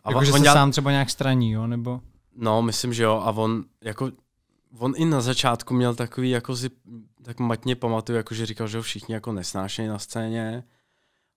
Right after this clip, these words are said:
Speaker 1: A pak vlastně jsem ho strašně dlouho ne-, ne-, nevnímal a pak v-, vím, že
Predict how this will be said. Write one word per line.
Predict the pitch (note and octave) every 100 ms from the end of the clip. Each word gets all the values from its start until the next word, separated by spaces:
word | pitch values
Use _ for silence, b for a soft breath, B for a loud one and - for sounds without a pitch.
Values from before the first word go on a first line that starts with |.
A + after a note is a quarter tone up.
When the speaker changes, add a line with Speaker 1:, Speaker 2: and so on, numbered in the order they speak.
| -
Speaker 1:
A | G2+
pak | A#2 A2+
vlastně | A2 B2+
jsem | A#2 B2+
ho |
strašně | A#2+ B2 - A#2+
dlouho | B2 B2 B2+
ne-, | A#2 G#2+ -
ne-, | A2 G#2+ G#2+ G#2 A2 - _ _ -
nevnímal | A2 G2+ A2+ A#2 A2+ A2+ G#2
a | A2
pak | A#2 -
v-, | A2 G#2 G2+
vím, | G2+ G#2+
že | G2+ A2+